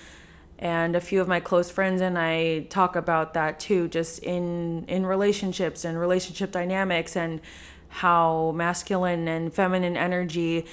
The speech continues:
you know, it doesn't necessarily have to line up with masculine being male and feminine being female.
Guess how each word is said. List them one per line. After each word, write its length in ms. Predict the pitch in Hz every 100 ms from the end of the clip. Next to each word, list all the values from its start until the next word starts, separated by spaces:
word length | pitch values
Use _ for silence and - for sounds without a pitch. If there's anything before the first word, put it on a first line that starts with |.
| - -
you 80 | 190
know, 80 | 185
it 80 | 190
doesn't 180 | 220
necessarily 600 | 190 196 202 - 202 185 185
have 280 | 190 180
to 80 | 185 175
line 260 | 180 180
up 140 | 175 175
with 120 | 175
masculine 560 | 170 - - 180 170
being 240 | 165 170 165
male 360 | 185 208 196
and 160 | 185 180
feminine 400 | 190 180 175 170
being 180 | 170 175
female. 580 | 240 247 208 196 196